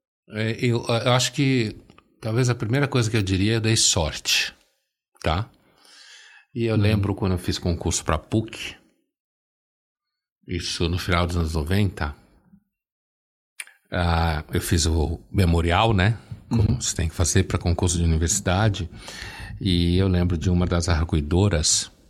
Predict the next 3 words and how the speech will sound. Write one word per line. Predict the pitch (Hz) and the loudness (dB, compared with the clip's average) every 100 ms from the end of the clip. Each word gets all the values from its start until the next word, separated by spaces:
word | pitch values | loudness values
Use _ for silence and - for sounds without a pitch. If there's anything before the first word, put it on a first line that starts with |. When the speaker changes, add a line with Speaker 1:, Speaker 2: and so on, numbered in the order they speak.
| _ _ _ _ _ _ _ | _ _ _ _ _ _ _
Speaker 1:
professora | 87 - 90 | -8 -2 0
Marília, | 80 78 78 92 98 78 85 - _ - - - - - - | 2 2 2 0 0 -2 -6 -14 _ -20 -20 -20 -20 -14 -4
ela | 92 87 87 85 82 | 0 2 2 2 0